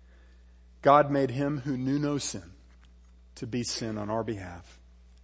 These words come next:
in our place, that we might become the righteous-, righteousness of God in him. Beloved, here's one of the most critical truths men will ever know. If God doesn't do it all,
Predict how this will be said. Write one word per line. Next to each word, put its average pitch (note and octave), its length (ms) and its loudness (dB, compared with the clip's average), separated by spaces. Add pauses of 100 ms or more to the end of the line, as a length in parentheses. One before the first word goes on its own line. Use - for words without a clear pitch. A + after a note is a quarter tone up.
(600)
in A#2+ 140 -4
our G#2+ 160 -4
place, - 540 -10 (720)
that A2+ 100 -14
we A2+ 140 -4
might G#2 220 -8
become G#2 260 -14
the F#2+ 80 -14
righteous-, G2 600 -14 (240)
righteousness A#2+ 560 -6
of G2+ 120 -16
God E2+ 260 -18 (540)
in G#2 240 -6 (220)
him. G#2 260 -8 (1600)
Beloved, D#3+ 360 6
here's E3+ 260 4
one E3 120 0
of D#3 80 0
the D3+ 60 0
most C#3+ 260 -2
critical D#3 300 -4
truths - 460 -4
men C3 200 -4
will B2 200 -6
ever A#2 200 -6
know. G2+ 240 -8 (2750)
If - 160 -12
God C3+ 280 0
doesn't C3+ 320 -4
do B2+ 200 -4
it A#2+ 80 -6
all, A#2 360 -6